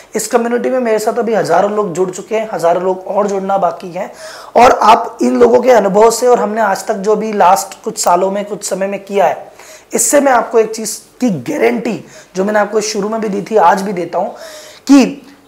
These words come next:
मैं आपको गारंटी देता हूँ कि हर वो नॉलेज जो टॉप वन परसेंट लोगों के पास है कि हायरिंग कैसे करना है, काम कैसे देना है, काम कैसे लेना है, मैनेज कैसे करना है,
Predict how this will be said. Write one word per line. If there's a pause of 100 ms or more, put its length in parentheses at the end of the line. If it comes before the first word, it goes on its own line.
(120)
मैं
आपको
गारंटी
देता
हूँ
कि
हर
वो
नॉलेज (300)
जो
टॉप
वन
परसेंट
लोगों
के
पास
है (260)
कि
हायरिंग
कैसे
करना
है,
काम
कैसे
देना
है, (100)
काम
कैसे
लेना
है, (280)
मैनेज
कैसे
करना
है,